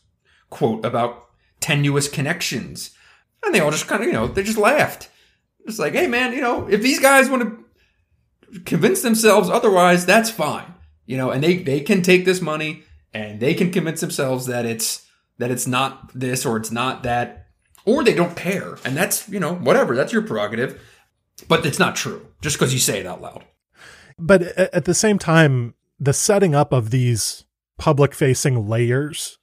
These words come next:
Speaker 2: between Live Golf and the Saudi royal family, just that kind of rhetorical gesture, it, it, it contributes to the argument, I think, that you're making in the article, that this is not simply a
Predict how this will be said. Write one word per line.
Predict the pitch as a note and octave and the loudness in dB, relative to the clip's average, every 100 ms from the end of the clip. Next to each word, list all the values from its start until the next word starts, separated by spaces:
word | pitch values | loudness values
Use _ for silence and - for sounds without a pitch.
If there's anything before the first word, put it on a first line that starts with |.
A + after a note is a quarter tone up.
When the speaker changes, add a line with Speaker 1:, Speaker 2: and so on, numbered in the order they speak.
| - | -8
Speaker 2:
between | B2+ C#3 D#3 C#3+ C3+ C3 | -4 -4 0 2 2 0
Live | B2 C3+ B2 A#2 | 0 0 0 0
Golf | B2 A#2 A2+ - _ _ - | 0 0 -2 -8 _ _ -6
and | C3+ B2+ A#2+ A#2+ G#2 - _ _ | -2 -2 -2 -2 -4 -12 _ _
the | B2 | -6
Saudi | B2 C#3 A#2+ | -2 0 2
royal | A#2 A#2+ A2+ | 2 2 0
family, | - A#2+ A#2+ C#3 D#3+ E3 _ - - _ _ _ _ C#3 | -2 -2 0 -2 -4 -8 _ -20 -20 _ _ _ _ -4
just | A#2 G3 - - | 2 2 2 -6
that | B2+ C#3 C3+ C3+ _ _ - C#3+ - - | -2 0 0 -4 _ _ -16 -14 -12 -2
kind | E3+ | 0
of | C3+ A2+ | 2 2
rhetorical | C3 - E3 E3 D#3+ D#3 C#3 C#3+ B2+ | 0 0 0 2 2 2 2 0 -2
gesture, | G#2+ B2+ - - F#2+ C3 C#3 _ _ _ _ _ _ _ - | 0 0 -2 -6 -8 -8 -12 _ _ _ _ _ _ _ -2
it, | D3 D#3+ | 0 2
it, | D3 E3+ | 2 0
it | D#3 | -2
contributes | E3 - F#3+ F#3 F#3 - | -2 0 -2 0 -4 -4
to | - | -2
the | C#3 | 0
argument, | B2+ C3 C3 C3 B2+ | 2 2 2 2 0
I | C3 B2+ | -2 0
think, | D3+ | 0
that | C3 C3+ | -2 -2
you're | C3+ | 0
making | B2 A#2+ A#2+ | 0 0 0
in | A2 | 0
the | G#2+ | 0
article, | C3 C#3+ B2+ G#2 | 2 2 0 -2
that | A#2 | 2
this | F#3 - | 2 2
is | E3+ A#2+ | 0 2
not | C3+ D3 | 2 2
simply | - E3 C#3 C3+ B2 A#2 C3+ | 0 0 0 0 0 0 -2
a | C3+ A#2+ A2 G#2+ | -2 0 0 -2